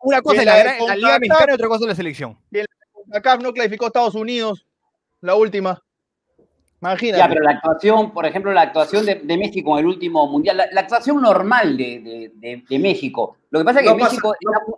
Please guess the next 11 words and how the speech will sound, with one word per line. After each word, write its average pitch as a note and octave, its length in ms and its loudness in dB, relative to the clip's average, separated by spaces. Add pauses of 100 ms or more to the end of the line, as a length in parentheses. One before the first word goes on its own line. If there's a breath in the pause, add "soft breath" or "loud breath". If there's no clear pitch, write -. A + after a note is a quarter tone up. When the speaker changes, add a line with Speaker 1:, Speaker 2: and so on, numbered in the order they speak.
(120)
Speaker 3:
está, - 200 -6 (180)
está A3 220 0
burguesado, D#3 760 2
¿no? E3 340 -14
En, D3 240 -2
en, E3 240 0
en G3+ 220 0
su, F3+ 320 -4
en F3 180 -4
su E3+ 100 -6
eliminatoria. C#3+ 720 2